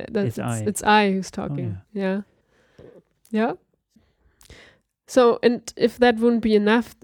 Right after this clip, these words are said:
Speaker 1: uh, that you have to add these case suffixes,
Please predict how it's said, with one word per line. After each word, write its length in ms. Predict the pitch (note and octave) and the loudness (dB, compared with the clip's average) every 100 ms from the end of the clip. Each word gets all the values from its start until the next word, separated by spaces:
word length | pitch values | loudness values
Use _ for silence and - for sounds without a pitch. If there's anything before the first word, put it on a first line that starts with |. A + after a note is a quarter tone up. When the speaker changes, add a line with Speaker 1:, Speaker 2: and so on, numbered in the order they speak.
| - - | -10 -4
Speaker 1:
uh, 320 | G#3 G3+ G3+ | 0 0 0
that 260 | G3 G3+ - | 0 -2 0
you 80 | G3+ | 0
have 240 | G3+ G3 | 0 -2
to 160 | - G#3 | 0 2
add 180 | G3 F#3+ | 2 0
these 300 | - F#3+ F#3 | -2 -4 -4
case 240 | - - C4 | -2 0 2
suffixes, 760 | - G#3+ - G3+ - G#3+ - | 0 -2 -2 -4 -4 -6 -6